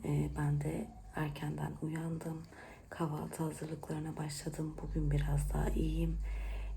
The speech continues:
Elif çok şükür bugün dershanesi vardı. Dershaneye gitti. Daha iyi, daha da iyi olacak inşallah Allah'ın izniyle.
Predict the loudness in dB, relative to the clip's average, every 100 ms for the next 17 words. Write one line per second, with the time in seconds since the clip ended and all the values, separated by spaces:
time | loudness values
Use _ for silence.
0 | 4 6 6 2 -2 -2 -2 -8 -4 0
1 | 0 -2 -10 -14 -6 -4 0 0 0 0
2 | 0 2 4 4 2 -2 0 2 0 -2
3 | -4 0 2 2 0 -2 0 -2 -4 -6
4 | -12 -4 -2 -2 -8 -16 -16 -2 4 6
5 | 6 4 4 2 2 2 2 0 -2 0
6 | 0 0 0 0 -2 -4 -6 0 2 4
7 | 4 6 8 6 6 2 0 0 2 0